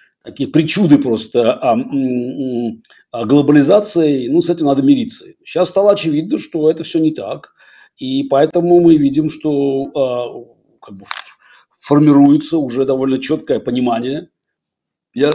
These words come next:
специально сказал "формируется", потому что до конца, мне кажется, все-таки еще это по-, это, это понимание у американцев, европейцев не, не, не, не, м, м, а, зафиксировало, а, зафиксировано, что, ам,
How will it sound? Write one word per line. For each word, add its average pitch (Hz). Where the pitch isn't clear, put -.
специально -
сказал -
"формируется", 151
потому 113
что 95
до 117
конца, 127
мне 131
кажется, 117
все-таки -
еще 123
это 117
по-, -
это, -
это -
понимание 135
у 127
американцев, 123
европейцев 120
не, 110
не, 131
не, 135
не, 131
м, 120
м, 113
а, 117
зафиксировало, 127
а, 120
зафиксировано, 139
что, 165
ам, 151